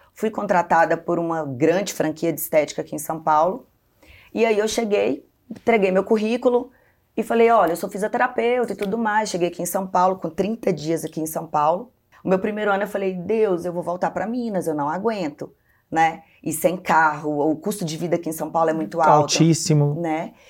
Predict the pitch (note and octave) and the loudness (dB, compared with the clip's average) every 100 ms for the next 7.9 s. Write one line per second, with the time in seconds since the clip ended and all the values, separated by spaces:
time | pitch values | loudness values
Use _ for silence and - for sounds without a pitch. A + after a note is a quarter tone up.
0 | - - G#3 G3 G#3 G#3 F#3 F#3+ G3+ A#3+ | -16 -2 2 2 2 0 0 2 2 2
1 | A#3 G#3+ F#3 F3 F#3+ F#3+ F#3+ G3+ G3+ A#3+ | 0 0 0 -2 -6 -6 -6 -8 -4 -4
2 | B3 _ _ _ _ _ _ _ _ - | -6 _ _ _ _ _ _ _ _ -2
3 | A#3 A#3+ A3+ G#3+ A#3 A#3 A3+ A3 A3+ A#3 | 2 4 4 2 0 2 0 0 -4 -2
4 | A3+ F#3+ G3+ A3 A3 A3 A3 A3 - C4+ | -2 0 0 0 0 -2 -2 -2 2 2
5 | C#4 A3 A#3+ G#3+ G#3 G#3+ G#3+ G#3+ G#3+ A#3+ | 2 0 0 -2 -6 -6 -6 -4 -4 -2
6 | C#4+ G#3+ F#3+ F#3 F#3 G#3 G3 E3+ F3 A#3 | -4 0 0 2 2 4 2 0 -2 -4
7 | A3 G#3 G#3+ G3 A3 B3 E3 - | -4 -4 -2 4 6 6 4 -4